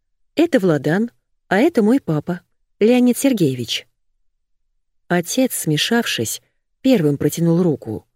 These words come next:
Владан ее пожал, а папа произнес ворчливо: "Много слышал о вас". "Надеюсь, ничего скверного?" —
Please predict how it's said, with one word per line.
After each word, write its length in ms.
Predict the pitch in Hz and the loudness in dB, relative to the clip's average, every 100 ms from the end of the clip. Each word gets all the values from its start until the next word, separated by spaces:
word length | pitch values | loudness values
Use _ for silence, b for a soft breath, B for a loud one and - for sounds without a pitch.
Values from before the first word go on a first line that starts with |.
| _ _ _ _ - | _ _ _ _ -6
Владан 400 | 151 170 208 294 | 0 2 2 2
ее 280 | 208 151 147 | 2 0 0
пожал, 520 | 139 131 160 233 240 _ _ - | -2 -2 0 -2 -4 _ _ -6
а 160 | 160 156 | -4 -2
папа 280 | 254 247 | -2 -2
произнес 580 | 220 240 240 220 156 - | 0 2 2 2 0 -2
ворчливо: 640 | 156 165 - 151 117 117 - _ _ _ _ _ _ _ | -4 -4 -4 -4 -4 -10 -16 _ _ _ _ _ _ _
"Много 440 | 156 156 170 170 202 | -2 2 2 2 0
слышал 480 | - 196 139 156 180 | 2 2 2 2 2
о 80 | |
вас". 400 | 160 113 - - _ _ _ _ _ _ _ _ _ - | 2 -2 -6 -10 _ _ _ _ _ _ _ _ _ -4
"Надеюсь, 580 | 151 156 143 151 151 160 | 0 0 2 0 0 -2
ничего 360 | 156 156 202 | -2 0 -2
скверного?" — 680 | - - 202 - 110 104 | -4 -2 -2 0 -6 -10